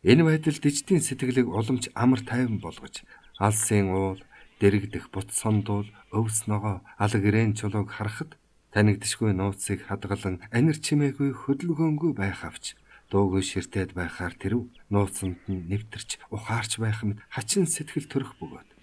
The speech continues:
Чухам юу билээ хэмээхэд эргээд хилж чадамгүй байх ажээ. Долдугаар хэсэг,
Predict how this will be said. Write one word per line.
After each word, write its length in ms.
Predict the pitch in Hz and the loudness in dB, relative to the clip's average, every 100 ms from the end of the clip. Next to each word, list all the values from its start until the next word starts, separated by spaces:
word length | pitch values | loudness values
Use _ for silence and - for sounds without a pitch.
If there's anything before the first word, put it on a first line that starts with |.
| - _ | -20 _
Чухам 320 | 139 113 160 101 | -6 0 0 4
юу 240 | 123 175 | 4 6
билээ 320 | 143 139 151 | 4 2 2
хэмээхэд 560 | - 135 135 110 143 - _ - _ - | 2 0 0 -2 -6 -10 _ -20 _ 0
эргээд 340 | 135 175 180 - - | 2 4 2 0 -2
хилж 200 | 175 - - | 0 0 -6
чадамгүй 640 | 147 - 131 123 117 120 - _ - _ - | -8 -4 -4 -2 -6 -10 -16 _ -20 _ -14
байх 240 | 78 82 - | -8 -8 -8
ажээ. 400 | 71 - - - - - - - - - - - - - - - - - - 233 254 262 277 285 277 269 269 269 262 262 - _ _ _ _ _ - | -12 -12 -12 -14 -18 -20 -20 -20 -20 -20 -20 -20 -20 -20 -20 -20 -20 -20 -20 -20 -20 -20 -20 -20 -20 -20 -20 -20 -20 -20 -20 _ _ _ _ _ -10
Долдугаар 440 | - 110 131 139 - | -4 -2 -2 -2 -4
хэсэг, 320 | 95 - 101 | -4 -4 -4